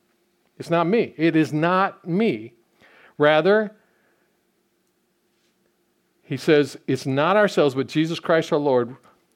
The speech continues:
with ourselves as your servants for Jesus' sake." We are just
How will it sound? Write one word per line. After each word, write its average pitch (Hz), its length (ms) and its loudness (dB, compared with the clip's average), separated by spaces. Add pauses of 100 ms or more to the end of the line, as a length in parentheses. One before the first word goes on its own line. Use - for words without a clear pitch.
(140)
with 175 260 2
ourselves 160 500 2
as 131 320 -4
your 151 140 0
servants 139 520 -4
for 120 160 -10
Jesus' 113 400 -10
sake." 107 280 -10
We 151 300 0
are 123 360 -4
just 123 520 -8